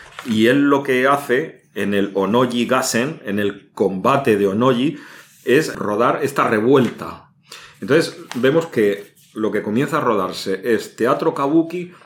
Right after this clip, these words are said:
relacionado con la historia de Japón, el Jidaigeki, y esto lo van a explotar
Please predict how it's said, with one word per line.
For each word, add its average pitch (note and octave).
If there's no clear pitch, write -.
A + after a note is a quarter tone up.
relacionado A#2+
con G2+
la G#2+
historia E3
de G2+
Japón, F2+
el G2
Jidaigeki, F#2
y G#2+
esto C3+
lo B2+
van A2
a -
explotar -